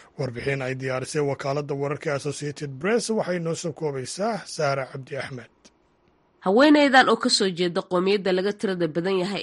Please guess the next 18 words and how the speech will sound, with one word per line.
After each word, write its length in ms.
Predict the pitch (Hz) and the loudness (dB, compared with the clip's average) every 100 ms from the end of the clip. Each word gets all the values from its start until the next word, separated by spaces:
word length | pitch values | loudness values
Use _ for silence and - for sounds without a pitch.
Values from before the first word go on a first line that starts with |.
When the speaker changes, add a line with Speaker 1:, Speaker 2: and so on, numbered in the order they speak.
| 156 | -2
Speaker 2:
ee 60 | |
dalkaasi 680 | 160 202 202 160 123 - - | 0 0 0 -4 -2 -4 -2
ayaa 240 | 165 180 | 0 0
sharci 300 | 180 190 135 156 | 0 -4 -4 -6
dejiyaasha 640 | 160 147 180 196 202 - 160 | -6 -4 -2 -2 -2 -2 -2
waddanka 460 | 175 180 180 175 - | -2 -2 -2 -2 -4
India 480 | 226 202 151 135 - - - - | -2 0 0 -2 -4 -18 -20 -8
Isniintii 540 | - 220 269 330 285 | -2 2 2 2 0
ay 160 | - 185 | 0 -2
bilaabeen 520 | 156 175 160 165 165 | 0 2 2 2 0
inay 220 | 202 202 | 0 2
u 140 | 208 208 | 0 -2
codeeyaan 500 | 170 160 175 175 165 | -2 0 2 0 -2
si 140 | - | -2
ay 80 | 185 | -2
u 100 | 190 | -2
doortaan 480 | 175 165 - 208 170 | -2 -2 0 0 2
madaxweynaha 520 | 151 - 170 180 175 | -2 0 0 2 2